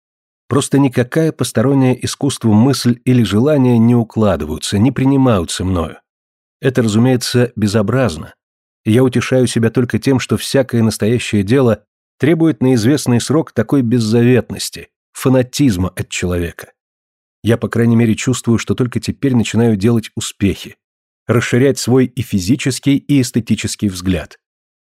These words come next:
Когда я начал занятия у Чистякова, мне очень понравились основные его положения, потому что они были не что иное, как формула моего живого отношения к природе. Это очень недавний вывод.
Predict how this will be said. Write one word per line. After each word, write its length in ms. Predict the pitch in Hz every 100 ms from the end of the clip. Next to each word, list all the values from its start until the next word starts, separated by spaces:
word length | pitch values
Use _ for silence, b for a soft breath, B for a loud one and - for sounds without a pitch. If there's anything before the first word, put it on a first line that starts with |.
| _
Когда 260 | 104 98
я 80 | 131
начал 240 | 131 - 110
занятия 480 | 107 127 127 113 -
у 60 |
Чистякова, 720 | - 110 - - 156 139 101 - _ _ _
мне 200 | 113 127 -
очень 320 | 156 - 139
понравились 580 | 120 104 135 151 143 -
основные 520 | - - 101 107 139 123
его 200 | 110 117
положения, 640 | 113 107 95 76 65 - _ _ _ _ _
потому 280 | - 92 117
что 140 | -
они 120 | 107 104
были 240 | 117 123
не 120 | 104
что 260 | - 120 110
иное, 320 | 107 131 123
как 240 | - -
формула 640 | - - 151 131 131 127 -
моего 300 | 107 110 120
живого 400 | 90 101 127 131
отношения 540 | 113 104 - 113 104 101
к 100 | -
природе. 540 | 98 92 82 80 - _ _ _ _
Это 360 | 131 127 135 -
очень 400 | 143 - 135 131
недавний 540 | 127 107 117 110 113
вывод. 440 | 101 95 80 -